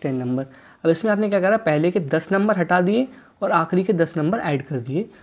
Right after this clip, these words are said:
तो जो एवरेज चेंज हो गया, एवरेज हो गया एम, तो आपको निकालना है कि एम स्क्वायर माइनस एन स्क्वायर आपको दिया गया है छः सौ, तो आपको एवरेज निकालना है थ्री एम प्लस फ़ाइव एन का।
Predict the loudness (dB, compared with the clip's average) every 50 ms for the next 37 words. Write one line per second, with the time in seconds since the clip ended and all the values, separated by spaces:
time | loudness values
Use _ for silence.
0 | -20 _ _ -2 0 0 0 2 2 2 2 4 4 4 2 2 2 2 2 4
1 | 4 4 4 4 4 2 2 2 2 2 2 2 2 2 0 -2 -2 -4 -4 -4
2 | -4 -6 -8 -10 -16 -20 -20 _ _ 2 2 2 2 2 0 0 0 0 0 0
3 | 0 0 0 -2 -4 -4 -2 0 0 0 -2 -2 0 2 2 2 2 2 0 0
4 | 0 -2 -2 0 0 0 0 0 0 0 0 0 2 2 2 4 4 4 4 2
5 | 2 0 -2 -4 -10 -8 -4 -2 -2 -2 -2 -4 -12 -20 -20 -20 _ -2 0 0
6 | 0 0 -2 -2 2 2 2 4 4 4 4 2 2 2 0 0 0 0 0 -2
7 | -4 -2 0 2 4 4 4 2 0 -2 -2 0 0 0 0 0 -2 -4 -4 -6